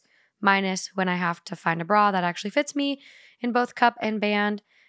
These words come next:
and the unwanted attention I get sometimes, L O L. John then got mad, like, really mad,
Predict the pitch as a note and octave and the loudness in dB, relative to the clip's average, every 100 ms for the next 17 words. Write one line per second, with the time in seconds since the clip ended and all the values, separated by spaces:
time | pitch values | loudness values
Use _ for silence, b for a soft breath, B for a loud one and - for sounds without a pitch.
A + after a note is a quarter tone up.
0 | b F#3 F3 E3+ F3+ G#3+ A3 G#3 G#3 G#3 | b -4 -4 -2 0 0 0 -2 -2 -2
1 | G3+ - - G3 F#3+ F#3+ F#3 F#3 F#3 - | -4 -6 -6 -6 -4 -4 -2 -2 -4 -8
2 | _ - F#3 E3+ E3+ E3 - E3 D#3+ - | _ -6 -4 -2 -4 -4 -6 -4 -2 -2
3 | - b b b b b b _ - B3 | -4 b b b b b b _ 4 4
4 | B3 A3+ G#3 B3+ C#4 A3 G#3 - G#3+ _ | 4 0 0 2 0 4 4 4 0 _
5 | _ _ - G3+ G3 _ _ F#3 F#3 F#3+ | _ _ -4 -4 -4 _ _ -6 0 2
6 | F#3+ F3+ E3+ D#3+ - F#3 | 4 2 0 0 0 -4